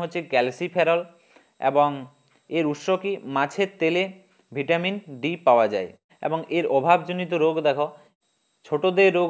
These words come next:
হয় রিকেট এবং বড়দের হয় osteomalacia। এবং এই রিকেট রোগের প্রভাবে ছোটদের পা বেঁকে যায়, হাড় বেঁকে যায়, মনে রাখবে। নেক্সট দেখো ভিটামিন ই। ভিটামিন ই এর রাসায়নিক নাম হলো টোকোফেরল। টোকোফেরল হচ্ছে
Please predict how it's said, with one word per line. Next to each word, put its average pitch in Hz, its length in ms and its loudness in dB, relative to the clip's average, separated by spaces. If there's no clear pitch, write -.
হয় 175 160 6
রিকেট 175 260 -2
এবং 160 120 2
বড়দের 165 480 4
হয় 170 180 8
osteomalacia। 139 880 -4
এবং 151 140 0
এই 160 80 2
রিকেট 143 240 -2
রোগের 170 280 0
প্রভাবে 160 320 4
ছোটদের 156 420 0
পা 139 120 6
বেঁকে 135 340 0
যায়, 107 200 4
হাড় 139 260 4
বেঁকে 131 280 -4
যায়, 104 120 0
মনে 143 200 -4
রাখবে। 101 240 -6
নেক্সট 175 240 -2
দেখো 196 240 4
ভিটামিন 196 320 0
ই। 131 40 -4
ভিটামিন 180 360 -2
ই 170 100 0
এর 170 140 0
রাসায়নিক 165 380 -2
নাম 165 140 -4
হলো 170 140 0
টোকোফেরল। 147 680 0
টোকোফেরল 180 600 0
হচ্ছে 175 180 -4